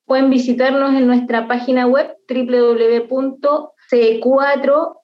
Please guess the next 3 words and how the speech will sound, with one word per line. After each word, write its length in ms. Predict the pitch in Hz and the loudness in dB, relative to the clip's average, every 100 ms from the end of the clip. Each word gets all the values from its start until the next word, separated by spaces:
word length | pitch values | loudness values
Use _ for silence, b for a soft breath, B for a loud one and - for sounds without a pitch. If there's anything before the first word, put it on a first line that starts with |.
| _ | _
Yankee 960 | 196 190 233 247 247 247 247 247 - - | -16 -4 0 2 2 2 2 2 -2 -14
Lima 880 | 208 226 233 226 220 214 202 190 180 _ - | -6 -2 0 0 0 -4 -6 -10 -16 _ -4
Chile 500 | 240 226 277 - | 0 2 2 0